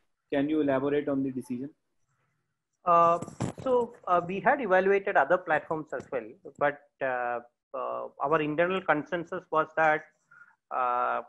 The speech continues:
Speaker 2: that problem, that platforms were, uh, uh, not at a level of experience that we want to offer to users.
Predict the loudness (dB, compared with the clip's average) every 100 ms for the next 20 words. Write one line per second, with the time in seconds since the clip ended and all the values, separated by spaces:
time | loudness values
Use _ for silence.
0 | _ -4 -2 0 0 -2 0 0 -2 -2
1 | 0 0 0 0 0 0 -2 -2 -4 2
2 | 2 4 0 -2 -8 _ -8 -4 -2 -2
3 | -2 -6 _ _ _ _ _ _ -14 -8
4 | -4 2 2 2 0 0 2 2 2 2
5 | 0 -4 -4 -2 -4 -2 -4 -4 -2 2
6 | 0 -2 -6 -4 -2 -2 -2 -6 -8 -10
7 | -10 -10 -12